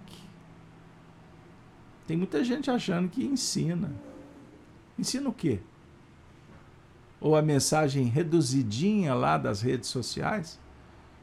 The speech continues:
Ou a matéria na escola que você passa o olho pra fazer prova? Espiritualidade significa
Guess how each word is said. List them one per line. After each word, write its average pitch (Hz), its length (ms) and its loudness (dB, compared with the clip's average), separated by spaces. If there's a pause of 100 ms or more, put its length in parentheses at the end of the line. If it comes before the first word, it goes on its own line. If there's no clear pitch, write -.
(680)
Ou 190 160 2
a 208 60 6
matéria 185 480 4
na 165 120 2
escola 165 360 0
que 165 80 -6
você 156 140 -2
passa 151 340 -2
o 147 40 2
olho 147 120 2
pra 143 140 -4
fazer 123 260 -4
prova? 143 640 -4 (1500)
Espiritualidade 147 1120 0
significa 131 800 -4